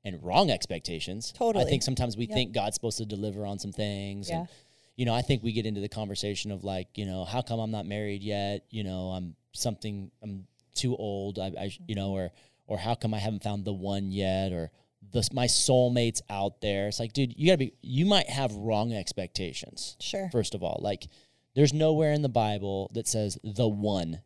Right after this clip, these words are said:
Speaker 1: is out there for you. I'm
Speaker 2: Right.
Speaker 1: sorry.
Speaker 2: Mm-hmm.
Speaker 1: I mean, just do the math. There's not an equal number of guys and girls on the planet. Like, there's,
Speaker 2: Yeah.
Speaker 1: th-, you gotta think about that.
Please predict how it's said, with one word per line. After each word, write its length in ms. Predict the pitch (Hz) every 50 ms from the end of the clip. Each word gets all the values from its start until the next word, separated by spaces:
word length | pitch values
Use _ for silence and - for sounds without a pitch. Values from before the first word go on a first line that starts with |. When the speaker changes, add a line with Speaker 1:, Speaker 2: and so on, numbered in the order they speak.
| _
Speaker 1:
is 160 | - 123 107 -
out 220 | - 95 95 92
there 140 | - 92 82
for 200 | - - - - 71
you. 120 | 80 - - - -
I'm 80 | 185
Speaker 2:
Right. 80 | 180 180
Speaker 1:
sorry. 400 | 180 - - 202 107 73 - - - 196
Speaker 2:
Mm-hmm. 260 | 196 190 - 196 -
Speaker 1:
I 80 | - 135
mean, 140 | 143 139 131
just 160 | 151 135 117
do 140 | 127 156 143
the 80 | 123
math. 280 | 117 127 120 92 73 -
There's 160 | - 110 98
not 120 | 127 127
an 60 | 120 110
equal 240 | 117 113 - 120
number 180 | 113 113 107 110
of 100 | 104 95
guys 220 | 101 104 98 92
and 80 | 92 98
girls 160 | 98 95 87
on 60 | 92
the 60 | 87 80
planet. 220 | - 85 76 71 - -
Like, 180 | 90 92 95 -
there's, 180 | 208 131 127 95 - -
Speaker 2:
Yeah. 60 | 147
Speaker 1:
th-, 120 | 135 135 143
you 120 | 151 143 135
gotta 160 | 160 147 131
think 180 | - 127 110 92
about 200 | 90 78 73 -
that. 160 | 82 -